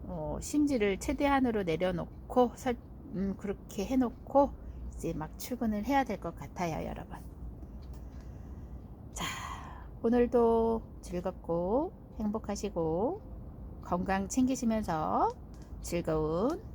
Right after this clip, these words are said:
대학생활 여러분 함께, 함께 응원합니다.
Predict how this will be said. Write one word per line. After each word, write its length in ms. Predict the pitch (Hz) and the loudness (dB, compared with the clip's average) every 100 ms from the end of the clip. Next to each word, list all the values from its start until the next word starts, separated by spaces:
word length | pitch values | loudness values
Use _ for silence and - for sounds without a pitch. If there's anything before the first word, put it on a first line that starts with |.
| - | -8
대학생활 880 | 156 165 170 170 160 160 185 262 247 | -4 -4 -2 -2 0 0 2 2 2
여러분 560 | 180 - 180 208 285 | 0 -2 0 2 4
함께, 300 | 294 294 302 | 6 6 6
함께 840 | 294 277 269 254 247 247 247 262 269 - - - - | 6 6 6 4 6 6 6 2 -2 -10 -14 -14 -8
응원합니다. 1500 | 208 208 240 262 269 262 254 247 247 254 254 254 254 247 254 | -2 0 4 8 6 6 6 6 4 2 2 2 2 2 0